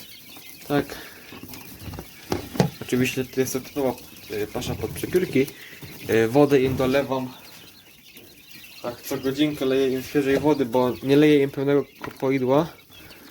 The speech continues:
bo one do tej wody włożą się i są całe po prostu mokre. Więc leję tylko im tak, żeby wypiły, napiły się. I tak co godzinkę im przychodzę i wlewam tej wody, żeby tylko wypiły, a nie żeby się całe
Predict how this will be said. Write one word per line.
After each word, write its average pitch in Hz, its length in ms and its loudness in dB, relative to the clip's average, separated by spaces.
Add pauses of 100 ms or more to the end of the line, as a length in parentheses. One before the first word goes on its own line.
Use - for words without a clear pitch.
(320)
bo 127 120 2
one 135 180 2
do 127 100 -2
tej 135 120 0
wody 127 240 -2
włożą 127 260 -2
się 120 60 -10 (160)
i - 40 -16
są 117 160 -14
całe 131 260 0
po 131 80 -2
prostu 117 380 -10 (140)
mokre. 123 340 -6 (2000)
Więc 117 340 -2
leję 123 300 4
tylko - 180 -4
im 113 180 0
tak, 110 180 -4
żeby 113 340 0
wypiły, 127 420 4
napiły 120 400 0
się. 113 220 -2 (1900)
I 110 40 -6
tak 117 260 0
co 160 200 2
godzinkę 127 480 0
im 107 100 0
przychodzę 107 420 -12
i 107 200 -10
wlewam 104 440 -2 (600)
tej 107 100 0
wody, 110 260 0
żeby 104 220 0
tylko - 240 -10
wypiły, 107 420 -2
a - 160 -12
nie 104 140 -2
żeby 101 240 -2
się 101 100 -8
całe 104 320 0